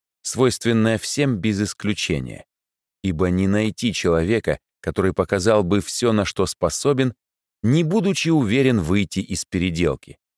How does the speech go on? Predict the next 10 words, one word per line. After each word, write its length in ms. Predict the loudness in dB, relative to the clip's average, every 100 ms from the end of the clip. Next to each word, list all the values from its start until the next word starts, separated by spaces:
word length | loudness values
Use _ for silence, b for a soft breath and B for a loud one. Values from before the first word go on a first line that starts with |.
| _ _ _
из 120 | -8
чего 260 | -4 -2 0
явствует, 600 | 0 -2 -2 -2 -2 -2 _ _ _
что 340 | -12 0 0 0 -4
страх 640 | -10 -4 -2 0 -2 -6
смерти — 640 | -6 -2 0 -2 -4 -10 -10 _ -4
отнимает 760 | -4 0 0 2 2 0 -2
какую-то 500 | -4 -4 0 0 0
частицу 600 | -4 -4 -6 -6 -6 -6
доблести. 680 | -6 -4 -4 -6 -14 -14 -18